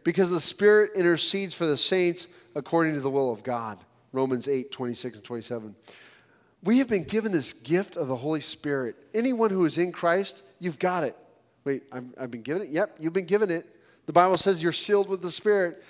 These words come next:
You've been given this gift of the Spirit to intercede, to speak with God. The Spirit helps you pray to God. It's, it's an awesome thing. How many of you, I wonder, and I want to encourage you to start doing this if you don't do it already. "Lord,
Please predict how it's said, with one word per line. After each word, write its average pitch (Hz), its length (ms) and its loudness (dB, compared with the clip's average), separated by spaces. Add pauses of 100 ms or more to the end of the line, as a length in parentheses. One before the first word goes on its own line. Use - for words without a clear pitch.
(120)
You've 170 140 -4
been 160 180 2
given 202 280 4
this 202 180 2
gift 196 240 0
of 185 80 0
the 151 60 -2
Spirit 170 580 0 (580)
to 190 220 6
intercede, 208 760 2
to 160 140 -6
speak - 460 -6
with 180 240 2
God. 180 400 2 (240)
The 165 100 -2
Spirit 208 340 2
helps 196 400 2
you 202 120 -6
pray 170 320 0
to 156 80 0
God. 131 440 -2 (920)
It's, 180 180 2
it's 196 200 6
an 196 80 4
awesome 208 320 4
thing. 196 320 2 (440)
How 214 160 4
many 226 240 6
of 180 100 2
you, 175 140 6
I 165 60 8
wonder, 165 560 2
and 160 100 2
I 165 60 6
want 185 180 2
to 180 40 2
encourage 175 420 0
you 180 80 -2
to 165 60 0
start 160 280 -2
doing 180 180 0
this 170 200 -2
if 147 80 -10
you 151 60 -6
don't 156 220 -2
do 160 80 -2
it 160 60 0
already. 147 420 0 (500)
"Lord, 156 320 0